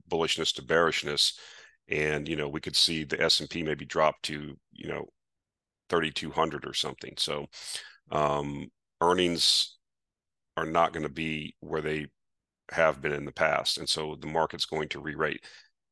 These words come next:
These sentiment shifts happen, can happen very quickly. So anyways, let's get into it. Um, I just wanna be sure that we're not, you know, confirming our biases sometimes.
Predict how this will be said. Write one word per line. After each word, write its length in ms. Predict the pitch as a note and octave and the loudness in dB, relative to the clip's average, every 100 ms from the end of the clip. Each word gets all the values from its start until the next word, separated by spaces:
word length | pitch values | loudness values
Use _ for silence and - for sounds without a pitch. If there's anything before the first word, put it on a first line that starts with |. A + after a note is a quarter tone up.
| _ _ - | _ _ -8
These 220 | F2 F2 | 2 6
sentiment 400 | - G2+ F2+ - | 6 6 6 4
shifts 360 | - E2+ - - | 4 6 4 4
happen, 540 | E2 D#2+ - D#2 D#2 _ _ _ _ _ _ _ | 2 2 0 -6 -8 _ _ _ _ _ _ _
can 100 | D#2 | 0
happen 300 | D#2+ D#2+ D2+ | 2 2 0
very 240 | C#2+ D2 | -2 -2
quickly. 380 | C#2+ D#2+ C#2+ F#2+ | -2 -6 -6 -4
So 240 | E2+ E2 D#2 | 0 0 2
anyways, 340 | G#2+ F2+ E2 - | 4 6 4 0
let's 180 | G2 - | 0 2
get 140 | G2 | 2
into 280 | F2+ E2 D2 | 2 2 -2
it. 80 | - _ | -4 _
Um, 380 | D#2+ D2+ D2 D2 _ _ _ _ _ | 2 4 0 -8 _ _ _ _ _
I 20 | |
just 160 | F#2 G2 | -2 4
wanna 140 | G2+ | 4
be 260 | F2+ F#2 D2+ - - _ _ | 6 2 2 -10 -20 _ _
sure 260 | - G2+ | 4 6
that 140 | F#2+ D#2 | 6 4
we're 80 | E2 | 4
not, 320 | F2 E2+ - _ _ _ _ _ _ _ _ _ _ | 6 6 4 _ _ _ _ _ _ _ _ _ _
you 100 | E2 | -2
know, 200 | D2 D2 _ _ _ _ - | -2 -4 _ _ _ _ -10
confirming 540 | F2 - E2+ E2 D2+ | -8 0 2 2 2
our 80 | C#2+ | 2
biases 560 | C#2 D2 C#2+ - - | 2 4 4 0 0
sometimes. 720 | - D2+ C2+ C#2+ C#2 - - | -2 -2 -6 -8 -4 -4 -4